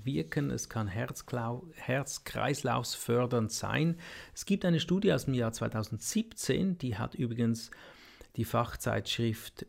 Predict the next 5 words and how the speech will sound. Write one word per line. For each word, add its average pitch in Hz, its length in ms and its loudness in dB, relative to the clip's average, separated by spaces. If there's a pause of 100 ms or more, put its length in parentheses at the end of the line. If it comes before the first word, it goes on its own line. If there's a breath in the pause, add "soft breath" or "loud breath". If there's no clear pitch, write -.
Journal 131 560 2
of 117 280 0
the - 60 -10
American 120 640 2
College 143 600 0